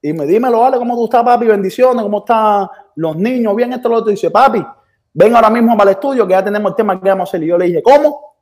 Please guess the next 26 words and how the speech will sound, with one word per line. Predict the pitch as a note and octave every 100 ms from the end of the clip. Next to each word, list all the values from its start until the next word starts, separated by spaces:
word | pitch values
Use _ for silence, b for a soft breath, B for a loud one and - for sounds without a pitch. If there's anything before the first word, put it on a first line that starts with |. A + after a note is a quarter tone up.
| _
"Sí, | - F#3+
papi, | A#3+ A#3+
ven | G#3+ A3+
ahora | A3
mismo | A3 A#3 G#3+
para | G#3 C4
acá, |
pero | B3+ G3
tiene | A#3
que | A3+
ser | G#3+ A#3
ahora." | G#3 F#3+ - - _ -
Y | D3+
paré | D3+ C#3+ F#3+
de | A3
comer | F#3+ G3 A3
ahí | G#3 G3
mismo | B3+ A3 A3+ F#3+
y | D#3 - - _ -
dejé | D3+ D3+ G#3+
la | A3
comida | G#3 A3 A#3+ G#3+
ahí, | A#3 A3+
Molu, | A3+ A3
a |
mitad. | F#3+ F3+ F#3+